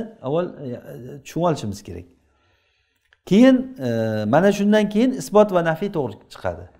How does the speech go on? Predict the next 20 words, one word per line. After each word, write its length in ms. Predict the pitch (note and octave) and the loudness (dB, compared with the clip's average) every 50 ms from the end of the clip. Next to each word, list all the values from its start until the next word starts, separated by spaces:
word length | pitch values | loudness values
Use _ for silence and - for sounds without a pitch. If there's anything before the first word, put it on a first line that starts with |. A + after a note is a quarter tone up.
| _ _ _ _ _ _ - | _ _ _ _ _ _ -2
To'g'ri 180 | D3 D3 C#3 A#2+ | 0 0 2 2
bo'ladi. 300 | A2 G#2+ F#2+ F2 F2 F#2 F#2+ | 0 0 -2 -2 -4 -4 -4
Ya'ni 160 | G#2 A2+ C3 | -4 -4 -4
isbot 320 | C3+ - - D#3+ E3+ E3 E3+ - - C3 | -6 -6 -2 0 0 0 -2 -4 -10 -6
degani 300 | C3+ B2+ C3 A#2+ A2+ A2 G#2+ A2+ - - _ - | -2 -2 0 0 -2 -4 -6 -8 -12 -18 _ -10
iymoni 440 | C#3+ B2 C3 C3+ B2+ B2 A#2+ A#2 B2 | -6 -4 -2 0 0 0 0 2 4
bor 200 | E3 G3+ A3 A3+ A3+ - - - - _ _ - | 6 6 6 6 4 -2 -10 -14 -20 _ _ 0
yo 120 | B2 C3+ C3+ | 2 4 4
yo'q 260 | D3+ F#3 G3 D#3+ D3 | 6 4 4 4 0
degan 220 | C#3 C#3 C3+ B2+ B2+ | -4 -4 -4 -4 -4
gap 160 | D#3+ G3+ G#3+ - - - _ _ _ - | -4 -6 -6 -8 -14 -20 _ _ _ -10
keyin 220 | - G3+ B3 A#3 - | -6 -6 -4 -4 -4
to'g'ri 220 | F3+ C3 A2 G2 - | -4 -6 -6 -6 -10
bo'ladi. 280 | F2 E2+ E2+ F#2 F#2+ - _ _ _ _ _ _ _ _ _ _ _ _ _ _ _ _ _ _ _ _ _ _ _ _ _ _ _ _ _ _ _ - | -12 -14 -16 -18 -18 -20 _ _ _ _ _ _ _ _ _ _ _ _ _ _ _ _ _ _ _ _ _ _ _ _ _ _ _ _ _ _ _ -20
Kufr 200 | - - G#3+ A3+ A#3+ | -8 -2 -2 0 2
bilan 200 | A3 G#3+ G#3 G#3 G#3 | 4 6 6 6 4
iymon 380 | E3+ F3 F#3+ G#3+ A3+ A3 F#3+ | 4 2 4 4 4 4 2
bir-biriga 400 | F3 E3+ D#3+ F3 F3 F#3 F#3+ G#3 | 0 0 0 0 -2 0 0 0
zid 180 | E3+ E3 G#3 G#3 G3+ A#2+ | 2 2 0 0 0 -2
narsa. 280 | G2+ G2 - - F2 | -4 -4 -4 -10 -12